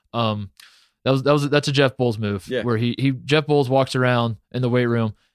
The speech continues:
Speaker 1: and he'll literally pick up weights and set 'em back down, and he considers that his workout.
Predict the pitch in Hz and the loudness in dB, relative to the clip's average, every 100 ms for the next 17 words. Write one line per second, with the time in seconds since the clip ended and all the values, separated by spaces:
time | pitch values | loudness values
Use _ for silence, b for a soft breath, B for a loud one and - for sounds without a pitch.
0 | - 131 143 139 156 151 139 - 139 135 | -4 0 2 4 4 4 4 2 2 0
1 | 120 120 117 113 113 131 123 110 107 - | 2 0 -2 -4 -4 -2 -2 -2 -4 -2
2 | 107 101 101 107 107 107 120 107 107 104 | -2 -2 -4 -6 -6 -6 -6 -4 -4 -6
3 | 98 95 95 90 85 | -8 -12 -10 -8 -10